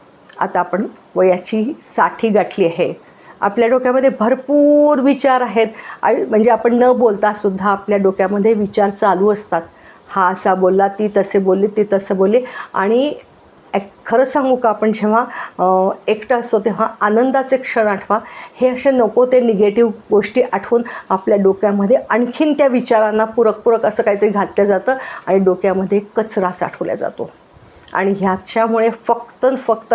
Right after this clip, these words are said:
काय होतं, तर आपल्या शरीरावर परिणाम होतो, होतो ना?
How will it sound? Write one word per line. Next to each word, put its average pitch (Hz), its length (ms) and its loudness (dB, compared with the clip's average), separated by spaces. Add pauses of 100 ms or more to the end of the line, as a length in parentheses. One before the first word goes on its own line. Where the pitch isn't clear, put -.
(120)
काय 208 180 0 (100)
होतं, 185 300 0 (520)
तर 220 200 2 (180)
आपल्या 202 540 0
शरीरावर 190 680 2
परिणाम 180 400 0 (120)
होतो, 269 420 -2 (880)
होतो 190 220 0
ना? 277 80 0